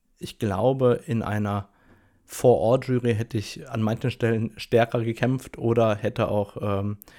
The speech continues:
noch mal weiter zurückblättern wollen in manchen Bildern, weil ich einfach das Gefühl hatte, da ging, wie soll ich sagen, da, da geht's darum, Häkchen dran, nächste Kategorie und wesentlich weniger stark darum,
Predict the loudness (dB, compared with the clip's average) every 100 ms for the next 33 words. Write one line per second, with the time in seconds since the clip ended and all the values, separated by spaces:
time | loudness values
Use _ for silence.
0 | -20 -20 -20 _ _ _ _ 4 6 6
1 | 4 2 -4 _ _ 0 2 2 0 0
2 | 0 4 4 4 4 4 4 2 2 0
3 | -2 0 0 0 0 -2 -4 -4 -6 -6
4 | -12 -10 -4 -2 -2 -6 -12 -8 -2 0
5 | -2 -6 -20 _ _ -2 -2 2 2 2
6 | -2 _ -10 -4 -2 0 0 0 0 0
7 | -2 -2 0 0 0 -2 -2 -4 0 0
8 | 0 -2 -6 -8 -8 -4 -4 -4 -6 -8
9 | -4 -4 -2 0 0 0 -4 -2 -6 -6
10 | -6 0 0 2 2 2 0 _ -8 -2
11 | -2 -2 -4 -4 -4 -8